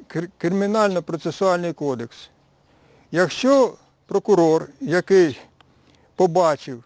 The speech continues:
що там є кримінальне правопорушення з боку свідків, то він має негайно, але не пізніше двадцяти чотирьох годин,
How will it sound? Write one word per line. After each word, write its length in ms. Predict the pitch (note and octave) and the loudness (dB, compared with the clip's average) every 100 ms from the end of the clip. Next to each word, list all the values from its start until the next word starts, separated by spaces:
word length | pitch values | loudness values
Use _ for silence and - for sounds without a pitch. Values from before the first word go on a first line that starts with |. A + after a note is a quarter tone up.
| _ _ _ - - | _ _ _ -20 -20
що 180 | - E3+ | -12 -8
там 280 | - F3+ D3+ | -2 -2 -2
є 260 | E3 E3 B2 - - _ _ _ _ _ _ _ _ | -2 -2 -4 -12 -20 _ _ _ _ _ _ _ _
кримінальне 640 | D#3 F#3 F#3+ G3+ E3+ D#3+ | -4 -2 0 2 2 0
правопорушення 1080 | C#3+ E3+ E3+ D3 D#3 F#3+ F3 E3+ D3+ D3 C3+ | -2 0 0 0 0 0 -2 -6 -6 -4 -6
з 100 | A2 | -6
боку 600 | C3 F#4+ F#4+ - C#3+ - - _ C4+ D4+ | 0 2 0 -2 -10 -12 -14 _ -20 -18
свідків, 760 | - D#3 D#3+ G3 - - C#3+ C3+ _ _ _ _ _ _ _ _ _ _ _ _ | -10 -6 0 0 0 -4 -6 -6 _ _ _ _ _ _ _ _ _ _ _ _
то 120 | E3 | 2
він 260 | F#3+ G#3+ F3+ | 4 2 2
має 520 | G#3 G3+ F#3 E3+ D3 - _ - | 0 2 2 -2 -4 -12 _ -10
негайно, 760 | F3+ D3+ G#3+ A#3+ E3+ A2 G2 _ _ _ _ _ | -6 -2 2 2 0 -6 -12 _ _ _ _ _
але 260 | D#3 F#3+ G3 | -2 0 0
не 120 | F3 | -4
пізніше 520 | G3 D3+ G#3+ F#3 E3 | -6 -2 -2 -2 -4
двадцяти 480 | C#3+ D#3+ - - F3+ | -2 -4 -6 -4 -2
чотирьох 480 | - D#3 F#3 F3+ B2 | -2 0 2 2 0
годин, 540 | D3+ D3 A3 A#3 D#3 | -2 -2 0 0 -4